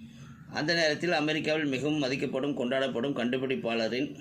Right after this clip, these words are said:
இந்த ஊக்கமூட்டும் வார்த்தைகளால் ஹென்றி ஃபோர்டுங்கிற அந்த இளைஞன் தனது வேலையை தொடர்ந்தார். ஒரு காரை கண்டுபிடித்தார். பிறகு ஒரு கார் தொழிற்சாலையை தொடங்கினார். பெரும் பணக்காரரானார்.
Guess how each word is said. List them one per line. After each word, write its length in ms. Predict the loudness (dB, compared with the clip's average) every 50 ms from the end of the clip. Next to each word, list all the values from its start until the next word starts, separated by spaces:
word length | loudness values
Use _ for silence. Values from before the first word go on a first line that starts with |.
| -14 -16 -18 -20 -20 -20 -12
இந்த 220 | -8 -4 -2 0 2
ஊக்கமூட்டும் 600 | 2 2 2 2 0 0 0 0 0 0 0 0
வார்த்தைகளால் 720 | 0 0 -2 -2 -2 -2 0 0 0 0 0 -2 -6 -10 -14 -14 -14 -14 -14 -14 -14 -12 -12 -12 -10 -10 -10 -10 -10 -10 -8 -8 -8 -6 -6 -4
ஹென்றி 300 | -2 0 0 2 2 0
ஃபோர்டுங்கிற 840 | 0 0 0 0 0 0 -2 -4 -4 -6 -6 -6 -4 -2 0 0 2
அந்த 600 | 2 2 0 0 0 0 2 2 2 2 2 0 0 -2 -2 -2 -2 0 0
இளைஞன் 560 | 0 2 2 2 2 2 2 0 0 -2 -2
தனது 320 | -2 0 0 0 2 0 0
வேலையை 460 | 2 2 2 4 4 4 2 2 0
தொடர்ந்தார். 580 | 0 -2 -2 -2 -2 -2 -2 -2 -2 -2 -4 -4 -4 -4 -4 -4 -4 -2 -2 -2 -2 -2 -2 -2 0
ஒரு 200 | 0 0 0 0
காரை 320 | 0 0 2 2 2 0
கண்டுபிடித்தார். 720 | 0 0 -2 0 0 -2 -2 -4 -4 -4 -4 -6 -6 -8 -8
பிறகு 260 | -4 -2 0 0 2
ஒரு 180 | 2 0 0 -2
கார் 280 | -2 0 0 0 0
தொழிற்சாலையை 600 | -2 -2 -2 -2 -2 -2 -2 0 0 0 0 0
தொடங்கினார். 560 | -2 -4 -4 -2 -2 -2 -2 -2 -2 -4 -6 -10 -12 -6
பெரும் 320 | -4 -2 -2 0 -2 -2 -4
பணக்காரரானார். 840 | -4 -2 -2 -2 -2 -2 0 0 0 -2 -2 -4 -4 -4 -6 -6 -8